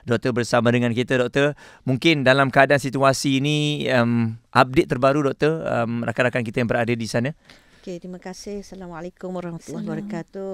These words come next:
Speaker 1: Waalaikumsalam.
Speaker 2: Haizah, Muaz. Uh, setiap pagi bila saya bangun, saya akan, uh, tercari-cari berita daripada Gaza,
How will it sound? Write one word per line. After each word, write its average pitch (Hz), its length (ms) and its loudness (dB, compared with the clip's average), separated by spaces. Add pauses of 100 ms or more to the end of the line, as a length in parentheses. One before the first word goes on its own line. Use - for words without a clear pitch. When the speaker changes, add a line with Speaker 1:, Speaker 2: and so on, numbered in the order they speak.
Speaker 1:
Waalaikumsalam. 226 320 -2
Speaker 2:
Haizah, 175 240 -4
Muaz. 175 500 -6 (600)
Uh, 151 640 -10 (1120)
setiap - 400 -2
pagi 247 480 -4
bila 220 320 -4
saya 214 240 -4
bangun, 214 640 -4
saya 190 400 -4
akan, 180 240 -10 (240)
uh, 127 260 -18 (1700)
tercari-cari 240 1040 0
berita 214 480 -4
daripada 190 540 -4
Gaza, 151 480 -8